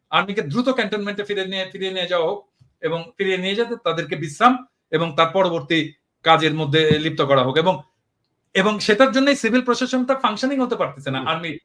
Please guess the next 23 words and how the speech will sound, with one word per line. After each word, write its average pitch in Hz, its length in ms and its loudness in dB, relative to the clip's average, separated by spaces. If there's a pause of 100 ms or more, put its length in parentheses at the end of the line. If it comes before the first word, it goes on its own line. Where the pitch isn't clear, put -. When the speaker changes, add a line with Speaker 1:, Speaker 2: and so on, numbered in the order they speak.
(220)
Speaker 1:
কারণ 262 180 6
মনে 302 180 6
করতেছে, 269 280 0
"ও 240 140 4
আচ্ছা, 196 260 4
আর্মি 185 220 0
এসে 185 160 -4
তো 170 140 -2
এটা 143 360 0 (100)
ট্যাকল 151 220 -4
করবেই, 107 340 -12 (300)
আ-, 147 240 0
আমার 160 280 2 (220)
তো 156 100 -2
এটা 139 140 -2
যাওয়ার 127 240 0
দরকার 110 280 -12
নেই।" 98 180 -20 (1000)
এই 190 180 2
জায়গাটাকে 202 600 2 (580)
একটা 208 500 2 (140)
খুবই 226 260 2
স্ট্রিক্ট, - 760 -4